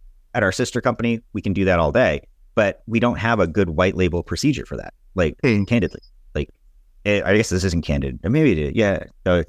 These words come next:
Speaker 1: candidly is just being open. So it doesn't
Speaker 2: Yeah,
Speaker 1: matter. It's just
Speaker 2: that is.
Speaker 1: one or one to many.
Speaker 2: <laughs>
Speaker 1: Uh, I was thinking, I was like, "Secret time." It's not
Speaker 2: It's
Speaker 1: secret
Speaker 2: secret
Speaker 1: time.
Speaker 2: time.
Speaker 1: I
Speaker 2: Oh,
Speaker 1: was, I
Speaker 2: crap.
Speaker 1: messed
Speaker 2: I'm on a podcast. <laughs>
Speaker 1: But, like, th-, that's just a bad experience. And then someone's gonna be like, "Oh, I use I P P C. They weren't that great." And they'll be like, "Well, what'd you use them for?"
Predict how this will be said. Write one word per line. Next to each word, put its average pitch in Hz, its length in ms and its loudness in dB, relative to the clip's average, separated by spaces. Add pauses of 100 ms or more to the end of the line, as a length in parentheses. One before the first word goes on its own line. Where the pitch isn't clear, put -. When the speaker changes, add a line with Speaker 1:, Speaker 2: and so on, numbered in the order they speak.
(140)
Speaker 1:
candidly 139 420 2
is 90 100 2
just 90 140 -2
being 82 220 2
open. 69 320 -6
So 71 300 -2
it 76 100 -8
doesn't 90 180 0
Speaker 2:
Yeah, 113 140 2
Speaker 1:
matter. 107 100 -2
It's - 80 -4
just 190 240 0
Speaker 2:
that 165 140 2
is. 120 100 -6
Speaker 1:
one - 120 -8
or 226 80 0
one - 120 0
to - 120 -4
many. 254 220 0 (200)
Speaker 2:
<laughs> 185 280 2
Speaker 1:
Uh, 160 40 0
I 131 400 2
was 151 100 0
thinking, 156 200 0
I - 20 2
was 151 80 0
like, 120 240 -2
"Secret - 420 -2
time." 135 400 -2 (180)
It's - 160 -2
not 151 200 2
Speaker 2:
It's 196 80 0
Speaker 1:
secret 320 120 4
Speaker 2:
secret 82 180 -2
Speaker 1:
time. 78 200 -2
Speaker 2:
time. 147 100 2
Speaker 1:
I - 40 4
Speaker 2:
Oh, - 20 2
Speaker 1:
was, 240 120 -4
I - 40 -2
Speaker 2:
crap. 214 200 0
Speaker 1:
messed 123 140 -2
Speaker 2:
I'm 190 200 -2
on 214 100 0
a 196 60 -4
podcast. 190 720 -4 (380)
<laughs> 180 460 -4 (240)
Speaker 1:
But, 147 200 2
like, 143 160 2 (240)
th-, 143 100 2 (120)
that's 143 200 0
just - 140 -4
a 156 40 0
bad 123 280 0
experience. 127 500 -4
And 113 80 -4
then 104 100 -2
someone's 113 220 -2
gonna 110 60 -4
be 101 80 2
like, 104 100 -2
"Oh, 131 280 2
I 104 120 0
use 107 220 -2
I 98 100 2
P 95 140 -6
P 87 120 -6
C. 135 160 0
They 98 100 2
weren't 78 180 -6
that - 120 -4
great." 117 280 0
And 87 240 -4
they'll 87 60 -4
be 87 60 2
like, 80 120 -2
"Well, 82 300 -2
what'd 110 140 -4
you 95 80 0
use - 100 2
them - 100 -12
for?" - 140 -20